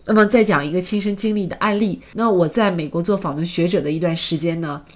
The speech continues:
身边有一位朋友在网上买了一个微波炉，后来微波炉寄来以后，发现微波炉外面的门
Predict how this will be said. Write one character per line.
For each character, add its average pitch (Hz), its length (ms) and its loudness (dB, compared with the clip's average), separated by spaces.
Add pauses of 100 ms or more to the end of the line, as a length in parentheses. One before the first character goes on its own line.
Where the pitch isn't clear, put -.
身 262 260 4
边 247 240 6
有 175 120 0
一 160 100 -2
位 185 160 0
朋 170 340 -6
友 185 260 0 (360)
在 170 440 2
网 160 240 -4
上 196 260 4
买 160 180 -8
了 151 60 -6
一 160 100 -4
个 175 80 -4
微 190 100 2
波 214 160 4
炉， 170 400 2 (260)
后 294 160 6
来 214 280 8 (360)
微 262 120 4
波 269 160 6
炉 254 120 8
寄 262 260 4
来 214 180 6
以 156 120 -2
后， 226 240 4
发 202 300 0
现 190 320 2
微 226 100 4
波 226 140 2
炉 196 300 2
外 302 220 6
面 208 220 0
的 165 80 -4
门 180 540 -2